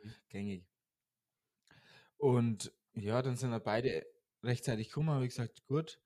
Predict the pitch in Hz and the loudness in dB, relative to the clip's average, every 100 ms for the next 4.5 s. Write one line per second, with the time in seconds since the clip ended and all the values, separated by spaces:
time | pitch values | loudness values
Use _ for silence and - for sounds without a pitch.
0 | _ - - 117 120 131 135 123 170 185 | _ -20 -12 -4 -2 0 -2 0 2 2
1 | 214 196 123 110 - 123 123 135 127 135 | 4 4 2 0 0 -2 0 -2 0 2
2 | 123 113 110 - 110 - 127 120 113 110 | 2 2 -2 -2 -10 -10 -10 -6 -4 -2
3 | 107 104 101 104 101 - - 101 85 95 | -2 -4 -4 -4 -8 -10 -8 -4 -2 -2
4 | - 127 123 - | -2 -4 -4 -6